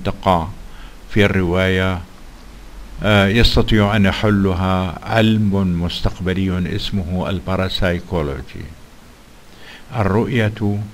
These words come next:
خارج نطاق العقل وحتى المنطق وحتى العلم. استشراف المستقبل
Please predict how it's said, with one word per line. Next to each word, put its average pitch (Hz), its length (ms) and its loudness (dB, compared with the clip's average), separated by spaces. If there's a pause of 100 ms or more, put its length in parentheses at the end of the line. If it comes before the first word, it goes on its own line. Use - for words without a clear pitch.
(160)
خارج 113 500 4
نطاق 92 580 0
العقل 87 760 -4 (920)
وحتى 120 400 0
المنطق 90 580 0 (1200)
وحتى - 380 -2
العلم. 87 280 -4 (1900)
استشراف 127 520 6
المستقبل 101 840 2